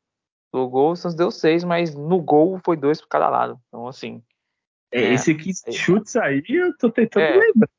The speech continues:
Speaker 2: viu?
Speaker 1: É, chute que, esses que corta, teve um do Lucas Pires que ele cortou, é, sabe? É, o pessoal põe uns dados aqui que o pessoal tentou chutar, aí, "Ah, é chute, é chute." Aí,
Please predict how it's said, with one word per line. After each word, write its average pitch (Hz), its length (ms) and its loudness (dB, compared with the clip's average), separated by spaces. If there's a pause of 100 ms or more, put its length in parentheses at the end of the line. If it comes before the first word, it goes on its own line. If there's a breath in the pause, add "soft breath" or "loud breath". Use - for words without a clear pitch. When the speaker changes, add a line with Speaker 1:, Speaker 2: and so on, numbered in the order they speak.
(140)
Speaker 2:
viu? 135 180 -2
Speaker 1:
É, 165 220 4
chute 190 260 -8
que, 220 200 -10
esses 196 280 0
que 220 120 -12
corta, 202 440 2
teve 151 200 -6
um 175 100 -10
do 170 200 -8
Lucas 160 340 -6
Pires 156 240 -12
que - 100 -12
ele 143 80 -18
cortou, 175 880 -2
é, 139 160 -2
sabe? 139 480 -4 (440)
É, 127 380 2
o 127 160 -2
pessoal 147 300 2
põe 202 180 0
uns 170 240 -2
dados 143 400 0
aqui 135 340 -8
que 190 140 -6
o 180 60 -2
pessoal 175 320 -4
tentou 185 340 -2
chutar, 127 480 0
aí, 143 180 -2
"Ah, 196 140 2
é 170 60 -2
chute, - 280 -14
é 175 80 -8
chute." - 380 -16 (240)
Aí, 180 420 -2